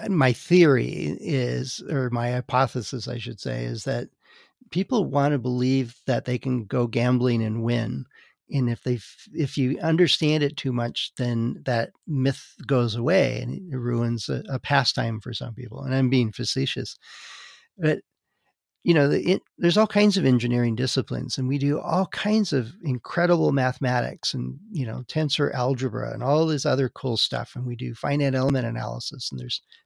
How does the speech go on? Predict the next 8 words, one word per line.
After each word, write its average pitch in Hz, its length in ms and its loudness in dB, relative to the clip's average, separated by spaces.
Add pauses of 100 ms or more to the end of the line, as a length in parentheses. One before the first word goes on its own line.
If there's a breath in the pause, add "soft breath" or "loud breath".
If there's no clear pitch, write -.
(120)
tons 190 360 2
of 151 80 2
math 127 360 2
buried 127 360 0
in 113 140 -6
that 113 220 -8
stuff. - 400 -10 (920 soft breath)
Um, 123 460 -2